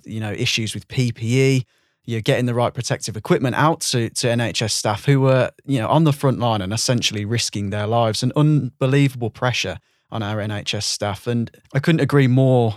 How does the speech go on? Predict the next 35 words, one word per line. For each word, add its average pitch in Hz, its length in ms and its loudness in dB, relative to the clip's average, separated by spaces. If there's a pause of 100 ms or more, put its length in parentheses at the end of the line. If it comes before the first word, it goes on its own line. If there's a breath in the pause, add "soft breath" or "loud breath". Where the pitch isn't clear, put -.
um, 107 500 -2
with 113 200 -8
what 123 120 -2
she 123 120 -4
says 123 260 0
there 113 280 0
about 107 380 0 (120)
we 131 120 2
must 139 200 2
appreciate 139 480 2
our 104 180 0
N 104 100 -2
H 101 220 -4
S 104 360 -4
and, 101 200 -4
and, 104 320 -6
and 104 300 -8
key 110 180 -2
health 113 320 2
workers 107 500 -2
all 139 280 2
year 117 240 2
round, 110 520 -2 (440)
pandemic 120 520 -2
or 107 120 -2
no 120 200 2
pandemic. 98 720 -6
Uh, 98 220 -6
they, 101 260 -6
they 110 120 -4
do 113 160 -4
an 113 80 0
incredible, 113 640 0 (180)
incredible 110 500 -2
service, 101 640 -4